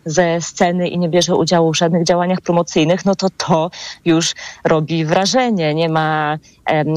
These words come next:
nie ma wywiadów z Cillianem Murphym, nie ma, nie ma wywiadów z Mattem Damonem i tak dalej, i tak dalej. No to to faktycznie,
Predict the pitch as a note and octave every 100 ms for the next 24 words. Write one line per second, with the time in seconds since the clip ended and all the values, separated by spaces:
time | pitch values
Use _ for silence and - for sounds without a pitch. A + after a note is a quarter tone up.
0 | C#3 F#3 F3+ E3 F3 D#3 D#3+ D#3 E3 D3
1 | - - D#3+ D#3+ E3 E3 D#3 D3+ - F3
2 | F3+ E3 D#3 D3+ D3+ D3+ D3+ D3+ C#3 D3+
3 | D#3 D3 C#3 E3 D#3+ E3 D#3+ E3 D3+ D3+
4 | E3+ E3 D#3+ D#3 D#3 D#3+ F3 E3+ D#3 G#3
5 | G#3 G#3 - B3 C4 G#3 - G#3+ A3+ G#3+